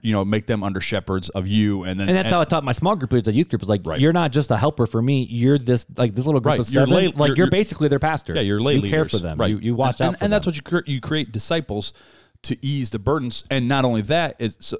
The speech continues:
Speaker 1: so you can, it's like that, my, I, I haven't used this analogy in a while. It's like having a cup of porridge.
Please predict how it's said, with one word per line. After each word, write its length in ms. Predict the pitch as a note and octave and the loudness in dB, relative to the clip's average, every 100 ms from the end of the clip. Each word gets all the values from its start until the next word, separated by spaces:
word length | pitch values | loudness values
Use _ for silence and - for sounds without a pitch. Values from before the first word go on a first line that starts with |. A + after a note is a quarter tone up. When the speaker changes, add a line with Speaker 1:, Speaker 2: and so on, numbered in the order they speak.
| - _ _ _ _ _ | -12 _ _ _ _ _
Speaker 1:
so 140 | - | -2
you 140 | B2 B2 | -2 -2
can, 180 | A2 G2+ | -6 -6
it's 180 | C#3 C3+ | -4 -4
like 120 | A#2+ - | -6 -6
that, 180 | A#2 G#2+ | -4 -2
my, 280 | G2+ G2 - | -2 -4 -6
I, 120 | F#2+ G2 | -10 -4
I 80 | |
haven't 160 | G#2 F#2+ | -4 -4
used 160 | G2 F2 | -6 -6
this 140 | - | -8
analogy 300 | F2+ F2 F2 | -6 -6 -6
in 40 | E2 | -6
a 40 | |
while. 180 | F#2 F#2 | -4 -4
It's 120 | F2 | -6
like 100 | G2 | -6
having 200 | G2+ G2+ | -6 -6
a 40 | |
cup 200 | F#2+ G#2 | -8 -12
of 80 | - | -12
porridge. 460 | - A2+ D2 - - | -8 -6 -6 -10 -16